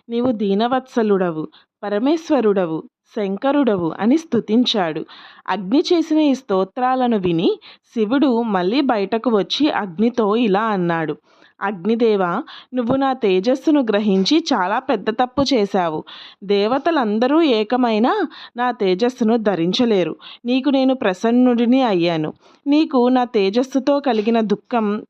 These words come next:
తొలగిపోయి సుఖం కలుగుతుంది. బాధపడకు. నా తేజస్సును ఒక యోగ్యమైన స్త్రీ అందు నిక్షేపించు.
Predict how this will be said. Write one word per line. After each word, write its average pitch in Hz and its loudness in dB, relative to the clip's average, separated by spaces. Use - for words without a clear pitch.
తొలగిపోయి 214 0
సుఖం 370 -2
కలుగుతుంది. 220 -2
బాధపడకు. 208 -4
నా 247 0
తేజస్సును 247 0
ఒక 302 0
యోగ్యమైన 247 2
స్త్రీ 214 -2
అందు 202 2
నిక్షేపించు. 220 0